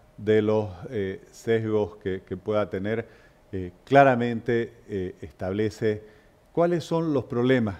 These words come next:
de la justicia boliviana. Y no es que no se los conocieran, sino que hoy los dice un informe que fue solicitado oficialmente por el Estado boliviano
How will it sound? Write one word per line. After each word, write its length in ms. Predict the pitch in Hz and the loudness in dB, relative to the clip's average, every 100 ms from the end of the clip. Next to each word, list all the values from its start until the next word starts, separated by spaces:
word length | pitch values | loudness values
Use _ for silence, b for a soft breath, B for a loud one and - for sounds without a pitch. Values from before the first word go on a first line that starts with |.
| - - | -14 -14
de 160 | 95 | -8
la 100 | 95 | -6
justicia 480 | 87 85 - 98 104 | -6 -12 -10 -8 -6
boliviana. 500 | 90 87 85 82 - - B B B B _ | -6 -6 -8 -10 -12 -20 B B B B _
Y 120 | 117 165 | -10 -4
no 160 | 190 | 0
es 80 | 185 | 0
que 120 | - | 0
no 140 | 165 175 | 0 0
se 120 | 170 | 0
los 140 | 147 | 0
conocieran, 600 | 127 123 120 180 147 85 - - b b b _ | 0 -2 -2 2 2 2 -8 -20 b b b _
sino 480 | - - 110 113 104 | -14 -4 -2 -2 -4
que 300 | 113 107 110 | -2 -2 -2
hoy 220 | 123 139 | 0 2
los 120 | 131 131 | 2 0
dice 420 | 147 - 147 143 | -2 0 0 0
un 160 | 123 123 | -4 -4
informe 540 | 117 - 131 135 139 | -4 -2 -2 0 -4
que 160 | - 107 | -4 -6
fue 220 | - 147 | 2 0
solicitado 640 | 143 143 120 117 151 156 - | 2 -2 -2 2 2 2 2
oficialmente 880 | 202 - 175 175 160 151 151 156 143 B B B _ | 2 2 -2 0 0 0 -4 -6 -8 B B B _
por 360 | 143 147 123 - | 4 4 0 -12
el 160 | 110 104 | -6 -6
Estado 460 | 98 117 117 117 113 | -4 0 2 2 0
boliviano 680 | 101 92 95 110 113 117 | -4 -6 -2 -2 -2 -6